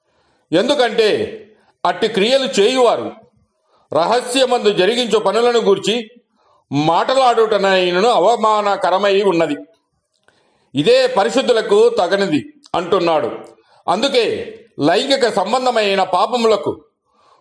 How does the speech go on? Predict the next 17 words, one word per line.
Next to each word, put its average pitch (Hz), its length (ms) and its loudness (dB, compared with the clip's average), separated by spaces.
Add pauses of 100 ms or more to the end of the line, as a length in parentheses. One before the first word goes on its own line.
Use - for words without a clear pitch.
(100)
దూరముగా 233 560 2
ఉండునట్లు 208 600 -2 (880)
ఒక 185 280 0
ప్రోత్సాహకమును 226 880 0
సమకూరుస్తూ 226 680 0
ఉన్నాడు. 185 400 0 (1200)
దేవుని 247 420 2
పరిశుద్ధులమైన 214 840 0
ప్రజలు 190 680 -2 (920)
లోకమునకు 247 680 2
ఉన్న 208 240 0
దానికంటే 208 920 -2 (680)
ఒక 165 180 0
భిన్నమైన 220 640 0
ప్రామాణిక 220 640 0
జీవితమును 202 720 0
జీవిస్తారు. 170 560 -2